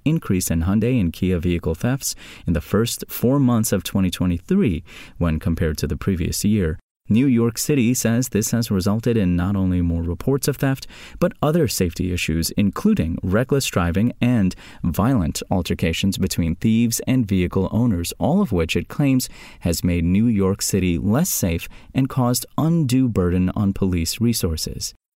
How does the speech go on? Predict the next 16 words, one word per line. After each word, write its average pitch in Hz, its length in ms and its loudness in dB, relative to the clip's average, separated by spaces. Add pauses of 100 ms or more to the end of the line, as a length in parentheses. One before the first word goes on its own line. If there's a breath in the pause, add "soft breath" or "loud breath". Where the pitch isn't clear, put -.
New 120 140 6
York 110 300 4
City 120 300 2
is 104 140 -2
requesting 110 480 0
a 85 60 0
trial 104 300 0
by 98 160 2
jury 117 480 2
and 101 280 2
is - 200 -2
seeking 117 360 2
punitive 101 600 0
and 92 380 0
compensatory 90 840 0
damages. - 800 -4